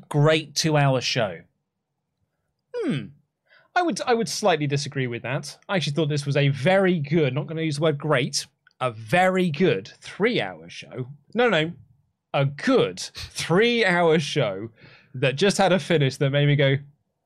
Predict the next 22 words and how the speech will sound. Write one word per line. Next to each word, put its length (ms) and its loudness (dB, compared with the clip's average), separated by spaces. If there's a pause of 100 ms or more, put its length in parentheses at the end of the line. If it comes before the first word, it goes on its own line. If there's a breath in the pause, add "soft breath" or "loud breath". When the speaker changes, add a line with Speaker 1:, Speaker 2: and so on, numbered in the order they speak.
(180)
Speaker 2:
"Huh." 600 0 (100)
Speaker 1:
Yes. 480 -6 (240)
So 180 0
this 240 0
is 260 0
the 280 2
main 320 -2
event. 260 -4
I, 300 0
I 100 -2
like 480 -6
that 240 -4
W 260 -4
W 380 -2
E 140 -6
are 80 0
actually 320 -6
putting 300 -6
the 60 -4
main 360 -4
events 440 -8
on 320 -6